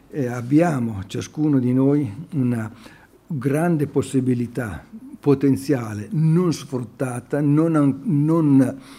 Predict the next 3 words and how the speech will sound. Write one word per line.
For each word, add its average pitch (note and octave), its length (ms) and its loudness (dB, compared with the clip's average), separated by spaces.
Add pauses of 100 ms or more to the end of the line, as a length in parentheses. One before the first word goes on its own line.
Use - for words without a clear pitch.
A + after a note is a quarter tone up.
(200)
vivacizzata, B2+ 1000 2
non D#3 340 4
utilizzata, B2+ 1000 -2